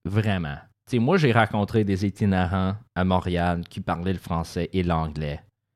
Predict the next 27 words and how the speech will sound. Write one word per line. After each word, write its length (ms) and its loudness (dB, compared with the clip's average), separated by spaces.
Ça, 220 2
c'était 200 -2
impressionnant. 600 -6
Mais 60 0
là, 100 4
tu 140 -4
tombes 260 4
dans 160 6
les 180 2
rues 260 4
de 180 4
Luxembourg, 720 2
puis 80 -6
c'est 100 -4
la 160 -2
même 280 2
chose 300 2
pour 120 -2
les 160 2
itinérants 600 2
<laughs> 100 4
de 60 4
Luxembourg, 540 2
s'il 140 -2
y 80 0
en 120 -2
a. 120 -4